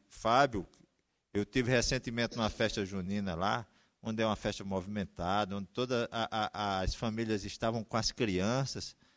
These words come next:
Aí quer dizer que é isso que nó-, que nós queremos fazer? Será se o governador Agnello tá sabendo disso? Não deve tá sabendo disso.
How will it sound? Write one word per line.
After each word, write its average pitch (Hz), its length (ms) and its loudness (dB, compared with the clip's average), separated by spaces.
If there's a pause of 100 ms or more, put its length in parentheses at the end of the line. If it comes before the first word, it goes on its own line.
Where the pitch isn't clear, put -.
(160)
Aí 131 100 -4
quer 143 160 4
dizer 120 180 0
que - 140 -2
é 147 120 6
isso 190 380 0
que 151 160 -6
nó-, 127 180 0
que 113 260 -4
nós 110 340 0
queremos 104 420 -2
fazer? 110 460 -2 (2750)
Será 160 320 2
se - 380 0
o 120 80 2
governador 107 580 0
Agnello 98 300 -2
tá 101 180 0
sabendo 90 420 -2
disso? 143 280 -8
Não 349 100 -18
deve 135 220 -2
tá 82 120 -6
sabendo 76 420 -10
disso. - 300 -20